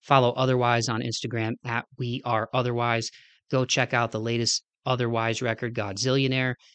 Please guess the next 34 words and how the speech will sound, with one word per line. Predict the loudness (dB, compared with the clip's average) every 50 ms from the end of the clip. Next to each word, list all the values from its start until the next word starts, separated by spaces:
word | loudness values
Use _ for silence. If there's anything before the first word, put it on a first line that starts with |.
| _ _ _ _ 0
Go | 0 0
check | 0 0 0 0 0 0 0
out | 0 0 0 0
Sean's | 0 0 0 0 -2 -2 -2
latest | -2 -2 0 0 0 0
single, | 0 -2 -4 -6 -8 -10 0
Halo, | 2 2 4 4 2 2 0 -2 -2 -2 _
out | 2 2 2 2
now | 0 0 0 0 -2 -2
everywhere | -2 0 0 0 0 0 0 0
where | -2 -2
you | -2 -2
get | -2 -4 -2 -4
your | -4
music. | -4 -2 -2 -2 -4 -2
And | -4 -4
once | -4 -4 -4
again, | -4 -4 -4 -4
check | -2 -4 -4 -4
out | -4 -6 -4 -6
that | -6 -6
music | -4 -6 -4 -6 -6 -8 -4 -4
video. | -2 -2 0 -2 -2 -2 -4
It | -4 -6 -4
is | -2 0
sick. | 0 2 0 0 -2 -4 -8 _ -20 -20 _ _ _ _
It | -6 -6
stars | -6 -4 -2 -2 0 0 0 -2 -2
Donovan | -2 -2 0 0 -2 -2 -4 -4 -4
Winter | -4 -4 -4 -6 -8 -4 0
Boyer. | 0 2 4 4 2 2 0 -2 -6 -14 _ _ _ _ _
It | -6 -6 -6 -4 -4
was | -4 -2 -2 -2 -2 -4 -8
produced | -8 -10 -8 -2 0 2 2 2 0 -4 -8